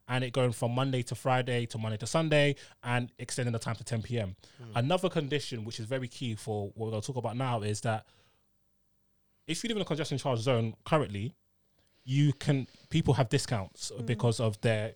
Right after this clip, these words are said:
Speaker 1: their residence.
Speaker 2: Mm.
Speaker 1: Part of the, um, what the government are proposing now is,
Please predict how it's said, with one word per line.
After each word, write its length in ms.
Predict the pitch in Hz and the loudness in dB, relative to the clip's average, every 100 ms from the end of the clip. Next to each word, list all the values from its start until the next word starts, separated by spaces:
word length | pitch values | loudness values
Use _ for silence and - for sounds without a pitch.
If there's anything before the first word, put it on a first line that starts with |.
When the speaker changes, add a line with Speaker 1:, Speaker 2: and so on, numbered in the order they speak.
| - | -6
Speaker 1:
their 140 | 127 | 0
residence. 520 | 156 202 120 104 - - _ 127 | 2 2 0 -4 -10 -14 _ -20
Speaker 2:
Mm. 160 | 117 110 _ - | -20 -20 _ 4
Speaker 1:
Part 220 | 170 165 | 4 4
of 100 | 160 | 2
the, 400 | 160 147 147 - - | 6 6 6 0 -2
um, 300 | 123 123 113 _ 117 | 0 0 -4 _ -4
what 160 | 165 | -2
the 80 | 147 | 0
government 320 | 160 143 127 | 2 0 0
are 40 | 113 | 0
proposing 320 | 127 117 104 | 2 2 0
now 260 | 131 156 107 | 0 2 0
is, 280 | 104 127 | -2 -4